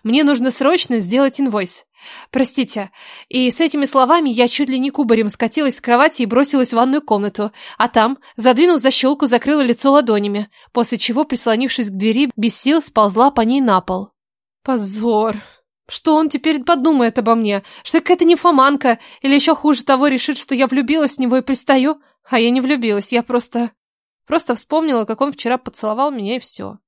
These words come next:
Поэтому он сам виноват. Нечего было меня целовать, да ещё так, что из головы вымело последние мысли,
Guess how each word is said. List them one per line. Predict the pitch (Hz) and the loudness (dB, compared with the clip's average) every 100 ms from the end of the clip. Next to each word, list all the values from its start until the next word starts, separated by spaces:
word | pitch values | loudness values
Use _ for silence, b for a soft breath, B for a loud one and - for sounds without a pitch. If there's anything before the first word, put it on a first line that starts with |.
| B B B B | B B B B
Поэтому | - 262 277 | -2 0 2
он | 302 | 0
сам | - 269 254 | 2 2 2
виноват. | 233 226 208 196 185 - | 2 0 2 0 -2 -2
Нечего | 285 320 - 254 | 0 0 2 2
было | 233 247 | 4 2
меня | 240 240 | 2 0
целовать, | 220 247 240 240 208 | 0 0 2 2 0
да | |
ещё | 240 - | -4 -4
так, | 262 - 285 285 B B B | -4 2 2 0 B B B
что | - - | -12 -2
из | 269 247 | 0 2
головы | 277 277 254 247 | 2 4 4 0
вымело | 240 233 220 | 0 0 0
последние | 220 240 254 254 240 | 0 -2 0 0 0
мысли, | 247 294 285 240 214 | 0 -2 -2 -4 -4